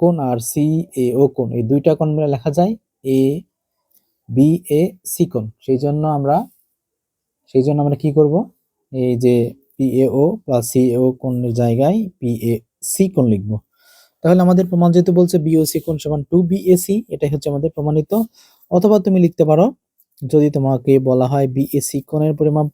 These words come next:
কত, তাহলে তুমি লিখবা হাফ বিওসি কোণ। এভাবেও কিন্তু পরীক্ষার প্রশ্নে আসতে পারে বন্ধুরা। দেখো, এই যে বিএসি কোণ সমান হাফ বিওসি কোণ, এ-,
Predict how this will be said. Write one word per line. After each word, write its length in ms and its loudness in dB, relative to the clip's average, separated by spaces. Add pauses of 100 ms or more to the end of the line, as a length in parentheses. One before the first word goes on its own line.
কত, 200 -2 (640)
তাহলে 240 2
তুমি 220 -2
লিখবা 340 2 (640)
হাফ 220 2
বিওসি 540 0
কোণ। 200 -8 (2500)
এভাবেও 380 2
কিন্তু 320 -4 (120)
পরীক্ষার 360 -2
প্রশ্নে 440 -10 (140)
আসতে 320 -12
পারে 200 -4
বন্ধুরা। 360 -4 (1160)
দেখো, 260 0 (240)
এই 120 -2
যে 120 2
বিএসি 680 0
কোণ 240 -2
সমান 280 -4
হাফ 220 0
বিওসি 440 2
কোণ, 180 -8
এ-, 180 -6